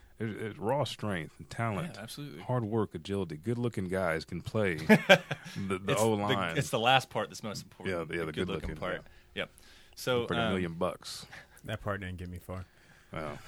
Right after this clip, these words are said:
Speaker 1: well. I mean, it's a, you're,
Speaker 2: <laughs> I'm
Speaker 1: you're
Speaker 2: sorry.
Speaker 1: lazy, though.
Speaker 3: Yeah.
Speaker 2: Yeah.
Speaker 3: Yeah.
Speaker 1: Yeah.
Speaker 3: It's, it's, it's a hard thing to deal with, but you just embrace it.
Speaker 1: Yeah.
Speaker 3: So, like, when was it where you,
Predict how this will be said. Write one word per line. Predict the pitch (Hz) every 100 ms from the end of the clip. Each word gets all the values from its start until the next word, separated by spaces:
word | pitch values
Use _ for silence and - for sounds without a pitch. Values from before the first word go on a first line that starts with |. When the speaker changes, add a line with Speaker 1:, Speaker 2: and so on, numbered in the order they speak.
| -
Speaker 1:
well. | 78 78 - - - - -
I |
mean, | 92 -
it's | 127 151
a, | 117
you're, | 120
Speaker 2:
<laughs> | 113
I'm | 123
Speaker 1:
you're | 139
Speaker 2:
sorry. | 113
Speaker 1:
lazy, | 123 120
though. | 90 73 73 92
Speaker 3:
Yeah. | 104 -
Speaker 2:
Yeah. | - - - -
Speaker 3:
Yeah. | 180 170 170 165 156
Speaker 1:
Yeah. | 90 92 - - _ _ - - -
Speaker 3:
It's, | 120 -
it's, | 156 147 -
it's | 170 -
a |
hard | 117 135 139 -
thing | 120
to | 110
deal | 87 98 123 95
with, | 90 90 -
but | 101
you | 107
just | 104
embrace | 98 92 101 98 98
it. | 92 - -
Speaker 1:
Yeah. | 92 78
Speaker 3:
So, | 156 175 165
like, | 156
when | 143 175 180
was | 156 147
it | 143
where | 131 127
you, | 127 131